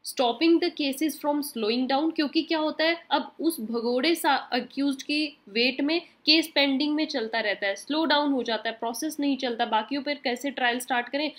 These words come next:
वही नहीं मिल रहा है, पहले उसको पकड़ के लाओ, तभी ट्रायल जो है वो स्टार्ट होगा। So this has delayed the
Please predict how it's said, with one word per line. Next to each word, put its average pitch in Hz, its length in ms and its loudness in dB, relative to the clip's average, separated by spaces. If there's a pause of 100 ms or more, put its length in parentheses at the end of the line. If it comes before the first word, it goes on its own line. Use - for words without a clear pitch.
(180)
वही 240 320 2
नहीं 285 160 0
मिल 254 200 0
रहा 247 120 2
है, 247 240 -4
पहले 269 160 4
उसको - 380 -4
पकड़ 262 300 -2
के 262 140 -4
लाओ, 262 200 0
तभी 247 280 -2
ट्रायल 254 360 0
जो 247 160 -2
है 240 140 -4
वो 233 80 -8
स्टार्ट 233 320 -4
होगा। 240 300 -4 (220)
So 359 120 0 (380)
this 339 240 2
has 311 280 2 (260)
delayed 285 420 0
the 349 260 2